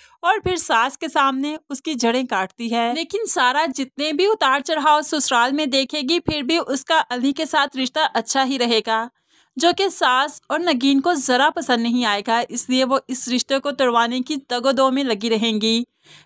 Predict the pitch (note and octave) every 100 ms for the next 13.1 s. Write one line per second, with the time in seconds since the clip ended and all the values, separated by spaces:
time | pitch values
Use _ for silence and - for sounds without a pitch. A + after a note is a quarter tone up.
0 | D4+ F4 G4 A4 F#4+ D#4 D4 D#4+ D#4 D#4
1 | - B3 B3 C#4 G#3+ F#3+ G3 G3 F#3+ G#3
2 | - F4+ G4 G4 - F4 - C4 C#4 -
3 | F4+ - F4 C4+ D4+ D#4+ - _ B3 D4
4 | C#4+ C#4 C4+ D4+ D4 A3+ B3 B3 A3+ G3
5 | A#3+ C4+ B3+ C#4+ C4 A#3+ B3 C#4 C#4 D#4
6 | - A3 B3 C#4 D4+ D#4 - - - _
7 | - D#4+ E4 F4 G4+ G4+ F#4+ E4+ E4 F4+
8 | D#4 D#4 D#4 F4 F4 - E4+ - D4 D4
9 | D4+ D#4+ E4+ C4+ C4+ D4 E4 E4+ D4+ D4
10 | C4+ C#4+ B3+ A#3+ D4 - C#4+ B3+ B3+ C#4+
11 | D4 C#4+ C#4+ D4+ D#4 D#4+ F4+ C#4+ A#3+ A#3+
12 | C#4 C4 B3 C4 A3+ G#3+ G3 G3+ A3+ A#3